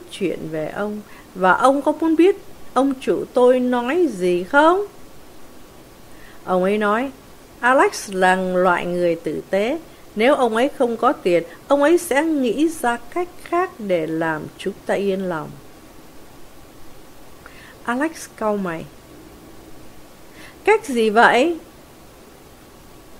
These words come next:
"Ồ, bây giờ việc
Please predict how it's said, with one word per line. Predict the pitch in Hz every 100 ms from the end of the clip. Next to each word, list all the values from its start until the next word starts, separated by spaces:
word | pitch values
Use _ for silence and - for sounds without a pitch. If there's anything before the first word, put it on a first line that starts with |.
| - - - - - - -
"Ồ, | 180 185 190 196 165 - - - - - -
bây | 262 277
giờ | 202 170
việc | 175 170